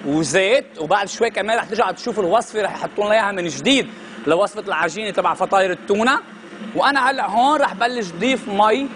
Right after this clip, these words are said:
هالمي اللي أنا عندي هي مي فاترة. طلعوا كيف، ها؟ رح ياخد حوالي أو أقل من نص كوب من المي، هلأ بتشوفوا كمان. وبس تصير عندي عجينة،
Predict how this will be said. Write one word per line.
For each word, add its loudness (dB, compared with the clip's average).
هالمي 2
اللي 2
أنا -2
عندي 0
هي 0
مي 0
فاترة. 0
طلعوا 2
كيف، -6
ها؟ -2
رح -2
ياخد -2
حوالي 0
أو 2
أقل 0
من 0
نص -4
كوب 2
من 2
المي، 2
هلأ 0
بتشوفوا -4
كمان. 0
وبس 0
تصير -4
عندي -2
عجينة، -4